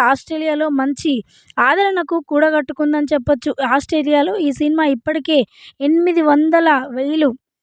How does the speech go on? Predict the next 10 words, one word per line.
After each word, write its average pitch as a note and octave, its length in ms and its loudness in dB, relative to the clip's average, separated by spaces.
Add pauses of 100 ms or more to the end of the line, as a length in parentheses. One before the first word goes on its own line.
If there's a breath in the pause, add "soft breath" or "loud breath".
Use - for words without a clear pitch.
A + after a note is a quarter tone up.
(320)
ఆస్ట్రేలియన్ E4 680 -2
డాలర్లను D4+ 540 0
రాబట్టింది. C#4 600 -2
యూకేలో D#4 580 2
ఫైవ్ D4 220 0
హండ్రెడ్ D#4 280 -4
కే D4+ 180 -4 (240)
పౌండ్స్ C#4+ 400 0
వసూలు D4+ 440 -2
చేసింది. C#4+ 500 0